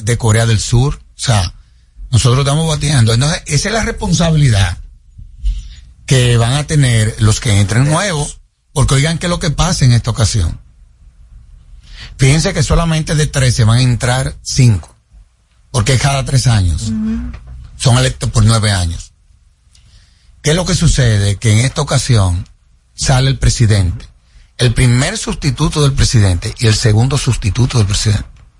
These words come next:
Speaker 1: O sea, los líderes
Speaker 2: Ujú.
Speaker 1: del Tribunal Constitucional salen y tendrán que entrar otros. Entonces, esa es la expectativa que trae, que, que,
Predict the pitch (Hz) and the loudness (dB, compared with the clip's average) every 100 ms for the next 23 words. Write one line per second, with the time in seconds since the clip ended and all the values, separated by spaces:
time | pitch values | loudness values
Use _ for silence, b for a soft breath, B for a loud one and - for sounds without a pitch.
0 | - - - - - - - - - - | -20 -20 -20 -20 -20 -20 -20 -20 -20 -16
1 | - - 131 127 - - _ _ _ _ | -10 -2 0 0 -4 -12 _ _ _ _
2 | _ _ - - - - 175 160 254 285 | _ _ -20 -20 -8 0 2 2 -2 -4
3 | 165 123 123 - _ 220 208 185 - - | 0 0 0 -6 _ -16 -14 -14 -16 -4
4 | 120 113 123 117 123 131 123 117 113 107 | 0 2 2 2 0 -4 -4 -2 0 2
5 | 92 87 - - _ - - 147 131 113 | 2 0 -4 -14 _ -12 -4 -2 0 0
6 | 95 101 - _ - 101 107 104 113 110 | 0 -2 -6 _ -6 0 2 2 0 0
7 | 107 98 90 78 - - - _ _ _ | 0 0 -4 -6 -12 -20 -20 _ _ _
8 | - 107 131 120 117 170 165 180 165 - | -2 0 2 2 0 0 -2 -2 -2 -4
9 | - - - 143 - - 113 - 185 196 | -10 -20 -6 -2 -2 0 0 2 0 2
10 | 120 - 98 90 - - 120 107 101 92 | 0 -2 -6 -6 -4 -4 0 0 2 0
11 | - 95 | 0 0